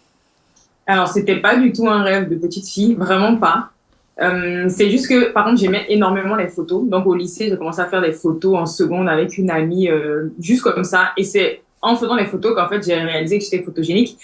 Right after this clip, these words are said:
Parce que ce que les gens savaient pas, c'est que je m'aimais pas. Enfin, je me trouvais pas belle, quoi. Physiquement, j'avais pas confiance en moi. Et c'est vraiment par le canal, euh, de la photo artistique que, on va dire, je me suis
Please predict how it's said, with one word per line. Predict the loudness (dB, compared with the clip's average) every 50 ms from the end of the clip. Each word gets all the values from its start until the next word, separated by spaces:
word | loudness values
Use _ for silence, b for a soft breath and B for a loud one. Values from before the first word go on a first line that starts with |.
| B B B -2
Parce | 0 0
que | 0
ce | 0 0
que | 2
les | 2 4 4
gens | 4 2
savaient | 2 0 0 0 0 0 0
pas, | 0 0
c'est | 0 -2
que | -2 -2
je | 0 0 0
m'aimais | -2 -2 -2 -4 -4 -4
pas. | -2 -2 -2 -2 -4
Enfin, | -6 -4
je | -4 -4
me | -4 -4 -4
trouvais | 0 0 0 0
pas | 0 0
belle, | 0 0 -2 -2
quoi. | -6 -8 -8
Physiquement, | -8 -8 -10 -6 -2 -2 -2 0
j'avais | 0 -2 -2 -2
pas | 0 -2 0
confiance | 0 -2 -4 -2 -4 -6 -4 -4
en | -4 -4
moi. | -2 0 0 0 -2 B B B B B _ -4
Et | -2 0
c'est | 0 0 0
vraiment | 0 2 2 2 2 2
par | 2 2 2 2 2 0
le | 0
canal, | 0 0 -2 0 0 0 2 2 2 2
euh, | 2 0 0 -2 -2
de | -2 -4
la | -4 -4
photo | -6 -6 -6 -2 0
artistique | 0 0 0 -2 -8 -14 -6 -6 -6 -2 0
que, | 0
on | 0
va | 2 0 0
dire, | 0 0 0
je | 0
me | -2 -4
suis | -6 -4 -2 -4 -4 -4